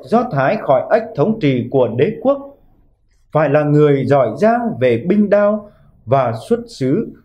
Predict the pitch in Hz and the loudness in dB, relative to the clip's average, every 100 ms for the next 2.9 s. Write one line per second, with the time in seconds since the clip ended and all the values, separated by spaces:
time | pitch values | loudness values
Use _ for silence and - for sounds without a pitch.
0 | _ _ 143 - 135 202 143 139 220 - | _ _ 0 2 0 0 0 2 0 -6
1 | - - 135 135 127 - - 139 117 - | -14 -4 0 0 0 -4 -2 0 0 -2
2 | 208 226 220 - 262 - 147 120 | 0 2 0 -4 -8 -2 -2 -2